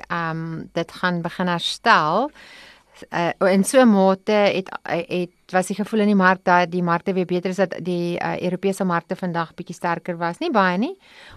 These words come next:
Ons was ook selfs meer sterker in die oggend. Ons was hier by een persent op gewees.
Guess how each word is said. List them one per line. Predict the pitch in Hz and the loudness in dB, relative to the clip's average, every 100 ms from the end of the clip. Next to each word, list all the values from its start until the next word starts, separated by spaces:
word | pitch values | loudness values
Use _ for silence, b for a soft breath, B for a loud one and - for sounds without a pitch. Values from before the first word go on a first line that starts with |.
| - | -2
Ons | 240 | 2
was | 294 277 | 2 2
ook | 294 | 2
selfs | - 247 196 | 4 4 4
meer | 190 220 | 4 4
sterker | - - 254 254 190 | 2 4 6 6 4
in | 185 | 0
die | 175 | 0
oggend. | 180 - 143 139 | -4 -4 -6 -6
Ons | 156 160 | -8 -8
was | 175 | -6
hier | 185 | -4
by | 170 | -2
een | 196 | -4
persent | 190 - 160 | -4 -8 -8
op | 147 - | -8 -10
gewees. | 156 160 175 277 - | -12 -6 -4 -4 -8